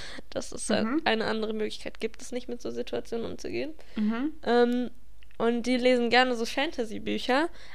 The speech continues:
Speaker 1: Aber ich, ich hab noch nie wirklich ein Fantasy-Buch gelesen. Ich bin aber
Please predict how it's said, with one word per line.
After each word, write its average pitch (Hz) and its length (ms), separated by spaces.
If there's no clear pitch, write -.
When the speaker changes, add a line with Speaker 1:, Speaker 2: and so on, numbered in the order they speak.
Speaker 1:
Aber 254 180
ich, - 240
ich - 120
hab - 80
noch 262 120
nie 285 180
wirklich 254 240
ein 233 80
Fantasy-Buch 220 560
gelesen. 220 300
Ich - 140
bin 247 120
aber - 180